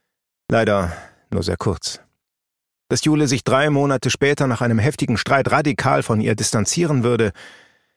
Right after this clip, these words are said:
hätte Mareike jedoch niemals gedacht. Seitdem waren vier Jahre vergangen. Und Mareike litt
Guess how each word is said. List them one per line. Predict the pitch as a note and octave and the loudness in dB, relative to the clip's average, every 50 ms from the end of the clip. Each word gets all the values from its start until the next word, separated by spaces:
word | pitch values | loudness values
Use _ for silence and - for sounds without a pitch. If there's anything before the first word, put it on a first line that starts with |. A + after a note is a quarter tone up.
| _ _ - | _ _ -8
hätte | B2+ - B2+ | -4 -2 0
Mareike | B2 A#2+ A#2+ - A#2+ B2+ B2+ - C3 | 2 2 2 4 2 2 2 0 -2
jedoch | A2+ G2 A2+ G#2 - G#2 - - | -2 -2 -2 -2 -2 -4 -2 -2
niemals | G#2+ G#2 G2 F#2 E2+ D#2+ - - | 0 0 0 0 0 -2 -4 -6
gedacht. | - - - F#2 - - - - - _ _ _ _ _ _ _ _ _ _ _ _ _ _ _ - | -6 -6 -6 -6 -6 -8 -12 -18 -20 _ _ _ _ _ _ _ _ _ _ _ _ _ _ _ 0
Seitdem | C3+ C3+ C3 - - D3+ D3+ D#3 D#3+ E3 D#3+ C3+ | 0 0 0 0 0 0 2 2 0 0 0 0
waren | C3 C3 B2+ C#3+ C#3+ C#3+ C#3 | 0 0 0 -2 -4 -4 -2
vier | - C#3+ B2 A#2+ | -2 0 0 0
Jahre | B2+ B2+ G#2 E2+ D#2+ D#2 | 0 0 0 -2 -2 -6
vergangen. | - - - - - D#2 - - - - _ _ _ _ _ _ _ | -8 -8 -8 -6 -6 -8 -8 -10 -12 -16 _ _ _ _ _ _ _
Und | - - - | -6 -4 0
Mareike | - C3 A#2 A#2 B2+ C3 C#3 - C#3 | 0 2 2 2 2 0 0 0 0
litt | C3 C3+ B2 - - - - - | 0 0 0 -2 -4 -10 -16 -16